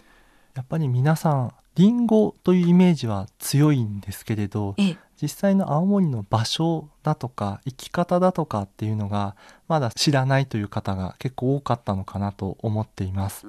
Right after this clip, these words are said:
Speaker 2: 青森は知られてはいるけれども、具体的にどうすれば行くことができるのか、そこまで具体的に話がまだ結びついていないということを感じているのですね。
Speaker 1: はい、その通りです。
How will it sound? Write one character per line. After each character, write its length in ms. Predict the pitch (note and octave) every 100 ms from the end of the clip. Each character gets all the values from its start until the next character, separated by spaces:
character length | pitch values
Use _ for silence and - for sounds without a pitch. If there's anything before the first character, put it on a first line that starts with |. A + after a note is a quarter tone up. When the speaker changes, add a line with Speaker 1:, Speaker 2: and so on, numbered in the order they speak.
| G#2+
Speaker 2:
青 300 | - B3+ D4
森 280 | D4+ D4 C4
は 140 | C#4+
知 200 | C4 B3+
ら 120 | B3+
れ 140 | C4 C4
て 140 | C#4
は 140 | B3+ G#3+
い 120 | G#3
る 140 | A#3+
け 160 | B3 A#3
れ 120 | G#3+
ど 140 | F#3+
も、 280 | F#3+ A3 G#3 - - G3
具 100 | A3
体 200 | B3 C4+
的 220 | C4+ B3+
に 260 | B3+ A3
ど 260 | A3+ D#4 E4
う 80 | D4+
す 380 | - - - C#4
れ 200 | D#4 D4+
ば 240 | C#4+ C4+
行 140 | A#3
く 140 | A#3 C#4+
こ 140 | C#4+
と 120 | D4
が 120 | C#4+ G#3+
で 140 | G#3
き 140 | -
る 100 | C4
の 180 | A3 F3
か、 320 | - A#3+ A3+ - - -
そ 180 | - B3
こ 120 | C4+
ま 140 | C#4 C#4+
で 260 | A3 F3
具 280 | D#3 - D3
体 240 | A3 B3+
的 260 | B3+ B3+ B3+
に 340 | B3 B3 A3
話 540 | B3 - A3 A3 A3+ A3+
が 200 | F#3 E3
ま 580 | - A2+ C#3 - F#3+ E3
だ 80 |
結 260 | E3 F3 G3+
び 100 | G#3
つ 160 | - A3
い 80 |
て 120 | G#3 F#3
い 80 |
な 180 | G3+ B3+
い 140 | C4 C4+ _ _
と 60 | G#3+
い 60 | A3+
う 80 |
こ 100 | A#3+
と 140 | C4 A#3
を 100 | D#3 -
感 200 | - E3+
じ 120 | -
て 80 | E3+
い 80 | E3
る 100 | D#3
の 120 | D#3
で 100 | D#3
す 100 | -
ね。 280 | E3 F#3+ G#3
Speaker 1:
は 140 | - C3+
い、 120 | B2 _ _
そ 200 | - -
の 140 | A#2+ A#2+
通 160 | - B2
り 20 |
で 140 | A2 G#2+
す。 140 | -